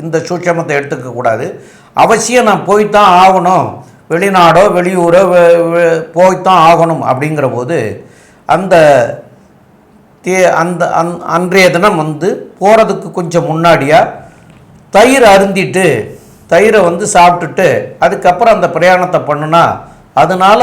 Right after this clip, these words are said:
அந்த பி-, விளைவுகள் குறையும் அப்படின்னு சொல்லியிருக்காங்க. அதனால அந்த தயிரை வந்து அருந்திட்டு அந்த பிரயாணத்தை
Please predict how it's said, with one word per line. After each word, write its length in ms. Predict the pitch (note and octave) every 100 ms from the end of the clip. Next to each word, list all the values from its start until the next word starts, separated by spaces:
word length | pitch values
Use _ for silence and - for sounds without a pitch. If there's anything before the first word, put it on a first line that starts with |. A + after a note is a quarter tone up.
| G#3+
அந்த 140 | F3 E3+
பி-, 220 | E3+ E3+
விளைவுகள் 500 | D3 F3 G3 F#3+ G3
குறையும் 440 | - E3 F3+ E3+ D#3+
அப்படின்னு 340 | C3+ D3+ F3 E3+
சொல்லியிருக்காங்க. 600 | D3+ C#3+ C#3+ C#3 A#2+ D3+ A3 - - _
அதனால 420 | D#3+ E3+ F3 A3+
அந்த 220 | G3+ D#3+ -
தயிரை 360 | E3+ G#3 G#3+ F3+
வந்து 260 | D#3+ E3
அருந்திட்டு 540 | F3 D3+ D3+ D#3 B2+ E3+ - - - _ _ _ _ _ -
அந்த 220 | - E3+ D#3+
பிரயாணத்தை 540 | D#3+ F3+ F3 E3+ D3+